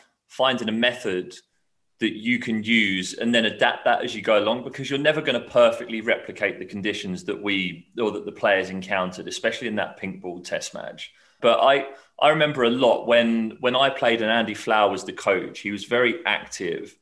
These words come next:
in letting people know that we had a problem against spin, in terms of he was very open with the fact that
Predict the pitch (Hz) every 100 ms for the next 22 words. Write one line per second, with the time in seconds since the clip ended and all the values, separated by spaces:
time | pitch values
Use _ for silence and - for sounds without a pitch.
0 | _ _ _ _ - 120 107 98 95 -
1 | _ _ - 117 117 - 110 120 110 -
2 | 95 98 107 101 90 - - - _ _
3 | _ _ _ _ - 120 110 110 113 110
4 | - 117 101 98 92 95 90 - - 95
5 | - - 101 - 107 113 113 107 107 123
6 | 113 113 113 107 113 113 110 92 92 104
7 | - 98 - 104 87 82